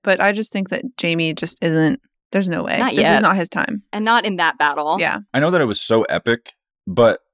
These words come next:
Speaker 3: it was called the Loot Train, and it was just
Speaker 2: <laughs>
Speaker 3: on the road
Speaker 1: <laughs>
Speaker 3: somewhere.
Speaker 2: Right, just, like, they just got, like, bombed on the
Speaker 1: Yeah.
Speaker 2: road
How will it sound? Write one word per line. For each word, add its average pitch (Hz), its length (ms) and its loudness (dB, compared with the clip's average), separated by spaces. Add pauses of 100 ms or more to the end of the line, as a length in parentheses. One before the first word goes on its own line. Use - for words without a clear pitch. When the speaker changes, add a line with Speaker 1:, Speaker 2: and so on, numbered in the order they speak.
(160)
Speaker 3:
it 120 80 -6
was 139 180 -6
called 151 260 2
the 113 60 0
Loot 120 200 -2
Train, 69 380 -6 (180)
and - 100 6
it - 80 4
was - 180 6
just - 160 0 (400)
Speaker 2:
<laughs> - 60 -8
Speaker 3:
on 139 160 2
the 135 100 -2
road 127 280 2
Speaker 1:
<laughs> 277 40 4
Speaker 3:
somewhere. 73 520 -4
Speaker 2:
Right, 233 240 0
just, 254 160 -6
like, 269 120 -2
they 277 100 -2
just 269 200 -10
got, 269 220 0
like, 240 180 0 (160)
bombed 190 380 2
on 180 120 2
the 175 60 4
Speaker 1:
Yeah. 170 140 4
Speaker 2:
road 165 320 2